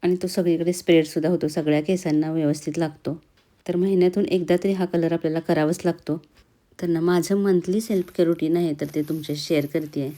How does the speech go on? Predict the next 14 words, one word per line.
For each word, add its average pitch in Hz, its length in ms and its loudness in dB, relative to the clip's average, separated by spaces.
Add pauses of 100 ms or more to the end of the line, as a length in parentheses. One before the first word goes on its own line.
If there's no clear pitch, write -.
(500)
तर 170 160 0
पूर्ण 190 340 8
केसांना 175 460 2
कलर 165 280 4
लावून 160 300 2
घेतलाय 165 340 4
मी. 147 120 2
तर 180 120 -6
केस 202 220 -8
धुतल्यानंतर 180 480 -8
कसा 180 260 -12
कलर 160 280 -8
आलाय 147 200 -8
बघा, 143 220 -10